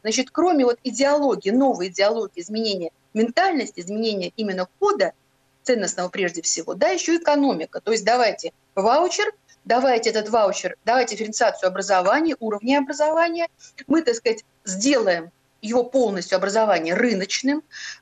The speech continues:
Я скажу другое, даже министерство создает инвестиционный фонд, который был при Министерстве образования, то есть это фонд, который тоже был направлен, так сказать, на поддержку определенных проектов, совершенно конкретных определенных проектов. И вот эта вот новая экономическая модель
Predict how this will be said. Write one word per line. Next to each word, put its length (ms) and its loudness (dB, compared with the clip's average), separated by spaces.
Я 180 4
скажу 280 0
другое, 560 0
даже 360 0
министерство 540 -2
создает 540 2
инвестиционный 500 -2
фонд, 540 -2
который 400 2
был 180 0
при 120 -4
Министерстве 640 0
образования, 640 2
то 120 -6
есть 100 -4
это 140 -4
фонд, 240 0
который 380 0
тоже 240 0
был 260 0
направлен, 480 2
так 140 0
сказать, 200 -2
на 280 2
поддержку 420 0
определенных 580 -2
проектов, 440 0
совершенно 300 -2
конкретных 520 0
определенных 540 -4
проектов. 480 0
И 80 -4
вот 80 2
эта 160 2
вот 140 -2
новая 400 2
экономическая 580 0
модель 440 0